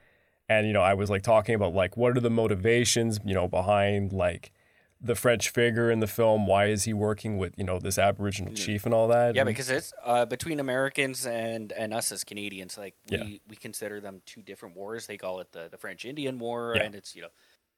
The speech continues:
Speaker 2: a very small theater in comparison. Us, we know it as the, the Seven Years' War, and
Speaker 1: Mm-hmm.
Speaker 2: it was, uh, as some consider, the First World War.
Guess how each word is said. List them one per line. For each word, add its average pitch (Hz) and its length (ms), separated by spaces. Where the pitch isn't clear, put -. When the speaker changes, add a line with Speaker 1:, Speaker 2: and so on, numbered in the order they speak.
Speaker 2:
a 110 40
very 123 340
small 110 380
theater 110 360
in 90 80
comparison. 107 460
Us, 120 260
we 110 120
know 98 140
it 92 80
as 92 160
the, 90 280
the - 80
Seven 175 320
Years' 104 260
War, 98 340
and 98 260
Speaker 1:
Mm-hmm. 107 120
Speaker 2:
it 95 40
was, - 280
uh, 92 260
as 98 180
some 95 260
consider, 101 460
the 95 100
First - 380
World 107 340
War. 90 300